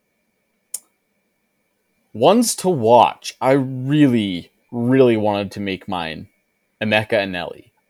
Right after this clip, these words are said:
because I do think that, that, that dude needs some confidence. He needs,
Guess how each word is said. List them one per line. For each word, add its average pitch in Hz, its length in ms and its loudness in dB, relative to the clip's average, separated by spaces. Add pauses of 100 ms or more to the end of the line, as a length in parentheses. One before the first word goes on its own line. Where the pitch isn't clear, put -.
(280)
because 120 260 0
I 123 100 2
do 131 300 -2
think 123 340 -4
that, 92 160 -4
that, 110 400 -8
that 131 260 4
dude 117 160 -4
needs 104 180 -8
some 92 120 -18
confidence. - 840 -12
He 165 240 -4
needs, 117 720 -2